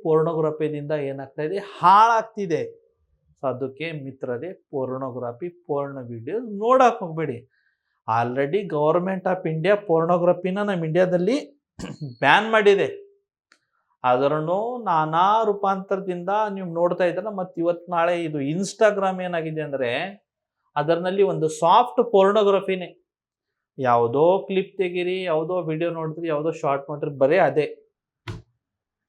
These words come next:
So, ಸೆಕ್ಸ್‌ನ ಚೆನ್ನಾಗಿ ಇಟ್ಕೋಬೇಕು.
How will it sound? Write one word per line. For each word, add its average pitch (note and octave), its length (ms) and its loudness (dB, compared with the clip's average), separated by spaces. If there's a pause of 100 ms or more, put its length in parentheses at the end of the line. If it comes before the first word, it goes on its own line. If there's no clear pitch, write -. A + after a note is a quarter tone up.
(1040)
So, G3+ 140 4 (1500)
ಸೆಕ್ಸ್‌ನ D3+ 580 -2
ಚೆನ್ನಾಗಿ E3+ 380 -2
ಇಟ್ಕೋಬೇಕು. E3+ 880 -4